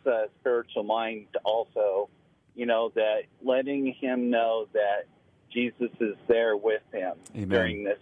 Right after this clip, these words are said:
Speaker 1: circumstances. And his mom and dad is, um, Suzette and, and Danny.
Speaker 2: Suzette and Danny. And, and how old is William?
Speaker 1: William will be turning twenty-one this year.
Speaker 2: Okay. And it sounds like,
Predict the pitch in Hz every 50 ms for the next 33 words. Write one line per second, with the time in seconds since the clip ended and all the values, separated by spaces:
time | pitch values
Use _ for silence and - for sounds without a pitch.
0 | _ - 131 - _ _ _ _ _ _ _ _ _ _ _ _ - 123 110 -
1 | 131 120 123 113 113 - - - - - - - _ _ _ _ - 147 127 -
2 | - 139 139 139 151 160 151 131 123 117 117 120 120 120 123 127 123 123 - 110
3 | 117 117 113 110 - _ - - - 123 113 107 107 - _ _ - 135 123 113
4 | - - 127 120 120 120 113 - - 117 113 110 110 110 - _ - 117 113 107
5 | 107 104 - 117 110 110 101 98 95 98 95 87 - _ _ _ _ _ _ -
6 | - _ _ - - - - 107 101 98 92 101 95 - - 101 98 90 95 90
7 | 90 87 87 87 85 87 - _ - - - - 120 117 120 - 135 117 117 117
8 | 139 139 151 147 147 143 139 139 117 127 123 131 135 139 147 156 147 - _ _
9 | _ _ _ _ _ _ _ _ _ _ _ _ _ _ _ _ _ _ _ _
10 | 120 127 131 139 147 156 - 160 165 165 165 165 170 151 131 131 127 123 - 131
11 | 123 123 - - - 147 135 139 135 127 123 117 - - - 139 131 131 131 127
12 | 123 120 120 120 120 113 110 107 104 107 107 - - - 104 98 90 85 85 78
13 | - - - - 110 104 - - 85 85 85 82 85 _ _ _ _ _ _ _
14 | _ _ - - _ - - - _ - - 117 113 110 110 110 - - 123 120
15 | 113 - - 135 131 143 147 127 131 117 107 - 123